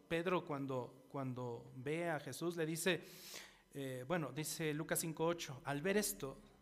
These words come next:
Simón Pedro cayó a los pies de Jesús diciendo, noten lo que le dijo,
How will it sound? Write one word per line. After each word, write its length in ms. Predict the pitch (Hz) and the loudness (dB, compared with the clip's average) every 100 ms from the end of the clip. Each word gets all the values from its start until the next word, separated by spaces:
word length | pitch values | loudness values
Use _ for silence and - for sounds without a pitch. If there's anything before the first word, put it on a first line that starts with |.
| - | -16
Simón 640 | - - 143 160 208 196 | -4 2 4 4 4 4
Pedro 400 | 196 180 127 131 - - - - | 4 4 2 -4 -6 -16 -20 0
cayó 420 | - 175 170 226 247 | 8 8 10 10 10
a 80 | |
los 240 | 214 170 - | 8 4 0
pies 300 | 185 196 196 | 4 4 6
de 100 | 196 | 2
Jesús 640 | 165 139 202 208 - - - | 2 0 2 0 -4 -10 -10
diciendo, 720 | 135 156 - 208 226 185 131 110 - - - - - - | -2 4 6 6 6 4 0 -6 -16 -20 -20 -20 -20 -8
noten 260 | 156 175 190 | -4 0 0
lo 100 | 147 | -2
que 80 | 143 | -4
le 100 | 135 | -6
dijo, 260 | 147 139 | -10 -12